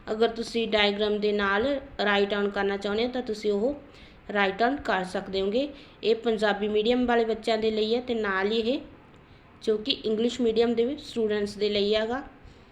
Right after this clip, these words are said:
ਤਾਂ ਤੁਸੀਂ ਇੱਥੋਂ ਕੀ ਆਪਣੀ ਹੈਲਪ ਲੈ ਸਕਦੇ ਹੋਗੇ ਅਗਰ ਤੁਸੀਂ ਸਕ੍ਰੈਪ ਬੁੱਕ ਤਿਆਰ ਕਰਨਾ ਚਾਹੁੰਦੇ ਹੋ ਤਾਂ। ਨੈਕਸਟ ਚੱਲਦੇ ਹੈਗੇ ਅਗਲੀ ਡਾਇਗ੍ਰਾਮ ਦੇ ਵੱਲ। ਅਗਲਾ ਹੈ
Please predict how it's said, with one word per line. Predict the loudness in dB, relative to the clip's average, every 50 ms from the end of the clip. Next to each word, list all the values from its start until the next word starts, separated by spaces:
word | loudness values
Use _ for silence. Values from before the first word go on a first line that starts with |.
| -20 -20 -8 -2
ਤਾਂ | 0 0
ਤੁਸੀਂ | 2 2 0 0 0 0 0
ਇੱਥੋਂ | 0 0 0 -2 -4 -2
ਕੀ | 0 0
ਆਪਣੀ | 0 0 0 -2 -2 -2 -2 -2 -4 -8 -18 -20 -20 -20 -20 -20 -20 -20 -20 -20 -20 -20 -20 -20 -20 -20 -14 -6 -2
ਹੈਲਪ | 0 0 0 0 2
ਲੈ | 2 4 2
ਸਕਦੇ | 2 0 -2 -4 -4 -2 -2 0
ਹੋਗੇ | 0 2 2 0 0 0
ਅਗਰ | -2 -2 -4
ਤੁਸੀਂ | -4 -4 -6 -4 -2 -2 -2 -4 -6 -8
ਸਕ੍ਰੈਪ | -10 -8 -4 -2 0 0 0 -2
ਬੁੱਕ | -4 -6 -6 -8
ਤਿਆਰ | -6 -2 -2 0 0 0
ਕਰਨਾ | -2 -2 -2 -2 -2 -4
ਚਾਹੁੰਦੇ | -4 -4 -2 0 0 0 0
ਹੋ | 0
ਤਾਂ। | -2 -4 -6 -6 -8 -12 -14 -14 -14 -8 -4
ਨੈਕਸਟ | -4 -4 -4 -4 -6 -4
ਚੱਲਦੇ | -2 0 0 0 0 0 0
ਹੈਗੇ | 0 0 0 -2 -2 -2 -4
ਅਗਲੀ | -4 -2 0 0 0
ਡਾਇਗ੍ਰਾਮ | 0 0 0 0 -2 -2 -2 -2 -2
ਦੇ | -2 -2
ਵੱਲ। | -2 -2 -2 -4 -6 -8 -16 -20 -18 -16 -14 -14 -16 -16 -18 -20 -20 -20 -8 0 4 4
ਅਗਲਾ | 6 6 6 6 4
ਹੈ | 4 4 2